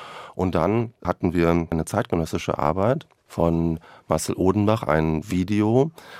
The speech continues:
was auf die jetzige Situation Bezug nimmt. Der Künstler hat drei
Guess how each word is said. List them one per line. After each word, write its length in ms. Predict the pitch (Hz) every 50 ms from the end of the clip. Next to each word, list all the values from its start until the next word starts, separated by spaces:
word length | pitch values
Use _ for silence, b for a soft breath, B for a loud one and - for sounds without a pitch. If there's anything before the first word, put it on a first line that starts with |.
| B B B B _
was 460 | - - 87 87 95 - - - - -
auf 300 | - 82 82 85 85 -
die 400 | _ - 92 87 85 85 87 82
jetzige 440 | 80 - 82 - - - 87 92 82
Situation 920 | 73 80 - - 87 73 - - - - 78 78 82 82 82 82 78 78 -
Bezug 460 | - 87 - - - 85 87 - -
nimmt. 300 | 98 87 87 95 98 - B B B B B
Der 100 | B -
Künstler 520 | - - 120 117 117 - - 117 113 107 101
hat 380 | 101 98 - _ - - - -
drei 760 | - 98 - 80 71 80 87 92 101 107 113 120 131 135 127